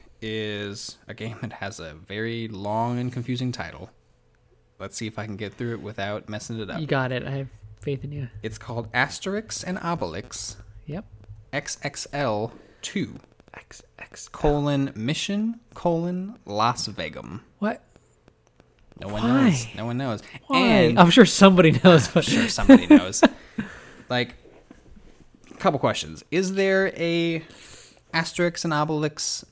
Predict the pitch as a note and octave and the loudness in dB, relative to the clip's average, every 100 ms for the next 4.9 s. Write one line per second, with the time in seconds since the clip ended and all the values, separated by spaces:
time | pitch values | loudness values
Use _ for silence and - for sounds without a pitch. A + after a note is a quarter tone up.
0 | - D#3 - - C#3+ - D3+ C#3+ C#3+ C3+ | -8 -8 -6 -8 -8 -6 -4 -2 0 -2
1 | A#2 - B2 D#3+ G3 G3 G#3 G#3 - _ | -4 -10 -6 -2 0 0 -4 -6 -12 _
2 | _ D4+ _ _ A#3 A3+ A#3+ A#3+ C4+ B3+ | _ -20 _ _ 8 10 10 10 10 8
3 | - A#3 A#3+ F3+ F3+ G3+ F#3 E3 E3 E3+ | 6 4 6 4 2 2 4 4 4 4
4 | F3+ F3+ A3+ A3 E3 C#3+ C#3+ C#3+ | 4 6 6 6 2 4 4 2